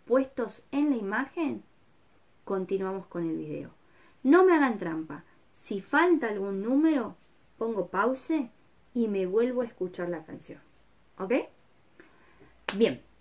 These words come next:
si es que ya tenemos todos los números, podemos continuar porque este es el momento en el que vamos a chequear.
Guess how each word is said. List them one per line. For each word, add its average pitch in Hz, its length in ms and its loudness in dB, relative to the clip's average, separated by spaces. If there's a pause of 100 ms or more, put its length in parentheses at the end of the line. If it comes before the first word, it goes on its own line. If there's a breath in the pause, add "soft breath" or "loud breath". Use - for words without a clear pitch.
(280)
si - 100 6
es 523 100 6
que 294 100 6
ya 285 140 2
tenemos 269 380 4 (180)
todos 262 260 2
los 175 160 -4
números, 240 500 0 (160)
podemos 214 380 0
continuar 202 560 -2
porque 208 240 -2
este 240 140 -4
es 240 120 -6
el 202 100 -4
momento 226 520 -2 (100)
en 196 140 -4
el 180 140 -4
que 180 120 -2
vamos 202 360 -4 (120)
a 170 160 -6
chequear. 165 600 -4